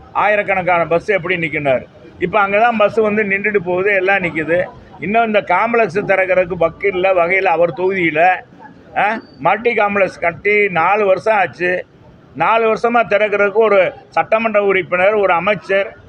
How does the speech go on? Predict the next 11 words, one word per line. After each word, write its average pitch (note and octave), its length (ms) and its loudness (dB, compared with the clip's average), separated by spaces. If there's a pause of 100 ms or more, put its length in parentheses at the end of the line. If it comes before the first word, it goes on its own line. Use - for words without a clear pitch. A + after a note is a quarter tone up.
(140)
நடவடிக்கை G3+ 460 2
எடுக்கல. F3 360 0 (180)
அவர் F#3 340 2
போற A3+ 280 2
பேசுறத G3 580 0
நீங்க F#3 180 -2
பெருசா F3 440 0
பேசுறீங்க. B2 420 -8 (400)
அவர் G3 220 0
சும்மா A3+ 300 0
கே-, F#3+ 320 -4